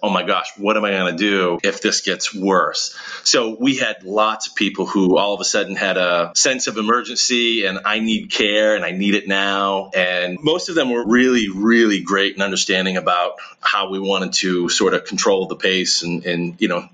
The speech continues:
slow things down. We couldn't just fill up the waiting room with people. And, you know, I think that it's brought a lot of people who realize how important their care is. And now they're not willing to put that off anymore. So if it keeps up this way, then, you know, I think it'll, it'll, it'll all work out. But, uh,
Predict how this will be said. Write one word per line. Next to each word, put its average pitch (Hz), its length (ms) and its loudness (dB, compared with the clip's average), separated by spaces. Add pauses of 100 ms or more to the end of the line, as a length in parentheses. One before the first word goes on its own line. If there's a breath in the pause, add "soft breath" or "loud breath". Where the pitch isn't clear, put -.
slow - 260 0
things 95 200 -4
down. 95 200 0
We 90 80 -4
couldn't 90 240 -2
just - 400 -2
fill 104 200 0
up 92 120 -4
the 92 80 -4
waiting 95 260 2
room 92 160 -2
with 87 120 -4
people. 92 540 2
And, 85 200 4
you 113 100 2
know, 98 100 0
I 110 60 0
think - 400 -4
that 92 260 0
it's - 180 -4
brought 92 240 2
a 82 60 -4
lot 98 240 0
of - 100 -8
people 95 440 0
who 87 500 0 (140)
realize 101 640 2
how 98 180 -2
important 92 380 -2
their 87 100 0
care 101 380 0
is. 76 320 -6
And 92 120 0
now 95 440 0
they're 95 120 0
not 92 200 -2
willing 87 180 -4
to 87 60 -6
put - 180 -4
that 82 160 0
off 82 260 -2
anymore. 80 460 -6
So 78 380 0 (140)
if 104 180 -2
it 131 120 0
keeps - 240 -2
up 143 180 -2
this 127 200 -4
way, 120 320 0
then, 98 260 -4
you 104 60 0
know, 92 160 0
I 87 60 0
think 101 260 -2
it'll, 90 460 -2 (260)
it'll, 101 240 4
it'll 113 240 2
all 110 200 -2
work 104 220 -2
out. 80 320 -2
But, - 300 -4
uh, 82 220 2